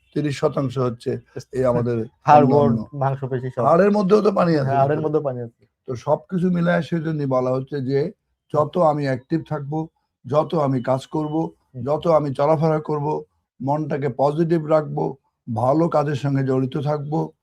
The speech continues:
Speaker 2: হুম।
Speaker 1: মানুষের সেবায় নিয়োজিত রাখবো, অন্যকে সাহায্য করার সে-, চেষ্টা করব,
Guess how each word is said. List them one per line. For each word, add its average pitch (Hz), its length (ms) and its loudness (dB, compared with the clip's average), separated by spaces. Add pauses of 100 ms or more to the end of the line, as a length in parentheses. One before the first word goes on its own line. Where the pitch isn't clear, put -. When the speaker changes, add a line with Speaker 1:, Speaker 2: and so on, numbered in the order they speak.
(200)
Speaker 2:
হুম। 120 100 -12 (160)
Speaker 1:
মানুষের 156 400 0
সেবায় 135 580 0 (360)
নিয়োজিত 147 420 -2
রাখবো, 143 500 2
অন্যকে 139 540 0
সাহায্য 135 420 0
করার 147 240 -2
সে-, 139 220 -8
চেষ্টা 139 340 -6
করব, 147 440 -6